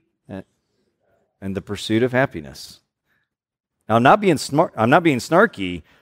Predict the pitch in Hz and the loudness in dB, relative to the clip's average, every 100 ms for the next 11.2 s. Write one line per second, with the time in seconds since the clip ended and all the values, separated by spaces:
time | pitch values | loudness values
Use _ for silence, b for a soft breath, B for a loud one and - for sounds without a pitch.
0 | _ 127 156 - 170 185 147 151 170 135 | _ 4 4 4 4 4 4 6 6 4
1 | 120 117 110 113 110 131 123 120 113 117 | 0 0 -2 -2 0 2 0 2 4 4
2 | 120 110 113 110 _ 101 104 107 107 120 | 4 2 2 -2 _ -6 2 4 6 6
3 | 127 101 110 104 107 110 120 117 143 165 | 6 2 0 2 2 4 2 4 4 4
4 | 123 110 101 92 92 82 - 95 101 b | 2 0 0 -6 -6 -8 -4 -4 -4 b
5 | b b b _ - 113 147 277 208 147 | b b b _ 0 2 4 2 2 6
6 | 185 175 117 202 190 - 92 92 107 _ | 6 6 2 2 0 -2 -2 -2 -8 _
7 | _ _ _ _ 107 196 139 104 101 98 | _ _ _ _ 2 6 6 6 4 2
8 | 113 101 113 107 101 - 98 135 160 151 | 0 2 2 4 2 0 0 4 6 6
9 | 139 110 107 - 110 104 104 - 113 110 | 6 4 0 0 0 2 0 -2 4 4
10 | 101 92 90 - 104 95 90 131 - 104 | 6 4 4 2 2 4 6 4 2 -4
11 | - - | -4 -14